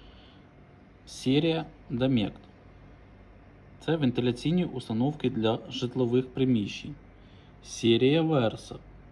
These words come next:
Це вентиляційні установки для комерційних приміщень. R H P —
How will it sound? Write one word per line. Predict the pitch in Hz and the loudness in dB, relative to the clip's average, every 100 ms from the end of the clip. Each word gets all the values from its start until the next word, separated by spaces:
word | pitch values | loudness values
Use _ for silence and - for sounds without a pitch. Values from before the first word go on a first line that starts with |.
| - | -14
Це | - | -8
вентиляційні | 110 113 113 117 113 139 175 | -4 -2 -2 -4 -4 -4 -2
установки | 160 139 127 120 120 | -2 0 0 0 -4
для | 113 | -4
комерційних | - 117 113 117 123 120 104 | -2 -2 -4 -4 0 0 0
приміщень. | - - - - - - - - - - - - - - - - - - - - - - - | -6 -8 -6 -8 -12 -14 -16 -18 -20 -20 -20 -20 -20 -20 -20 -20 -20 -20 -20 -20 -20 -20 -12
R | 117 120 | -4 0
H | 147 - - | 0 -4 -4
P — | 113 | -2